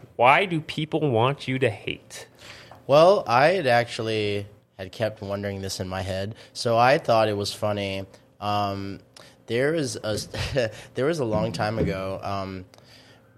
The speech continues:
Speaker 2: where the girl I brought on here, um,
Speaker 1: Oh,
Speaker 2: many years
Speaker 1: yeah.
Speaker 2: ago,
Speaker 1: Several
Speaker 2: so
Speaker 1: months back. I'm trying to remember, um, blanking on her name. <laughs>
Speaker 2: Her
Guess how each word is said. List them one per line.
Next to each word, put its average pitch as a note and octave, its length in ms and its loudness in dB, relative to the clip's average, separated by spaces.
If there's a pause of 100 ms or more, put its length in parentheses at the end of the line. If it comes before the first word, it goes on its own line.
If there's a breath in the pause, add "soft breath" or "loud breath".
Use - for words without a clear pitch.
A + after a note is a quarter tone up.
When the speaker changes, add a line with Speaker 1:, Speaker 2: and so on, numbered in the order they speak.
Speaker 2:
where G#2 460 -2 (760)
the B2 80 -6
girl C#3+ 280 2
I D3 100 2
brought G#2+ 300 0
on G2 220 -4
here, F2+ 460 -10 (280)
um, F#2+ 480 -4 (100)
Speaker 1:
Oh, G#3+ 180 10
Speaker 2:
many B3+ 260 10
years G#3+ 220 6
Speaker 1:
yeah. F3 360 8 (180)
Speaker 2:
ago, A#2+ 80 -4
Speaker 1:
Several C#3+ 340 6
Speaker 2:
so C#3 40 6
Speaker 1:
months C3 180 4
back. G#2 300 6
I'm A2 60 0
trying A#2+ 220 6
to A#2+ 60 6
remember, A2+ 320 8
um, G#2+ 1120 6
blanking C#3 340 2
on E3 100 0
her F3 60 -2
name. G3+ 180 -2
<laughs> - 20 -10
Speaker 2:
Her C3+ 160 6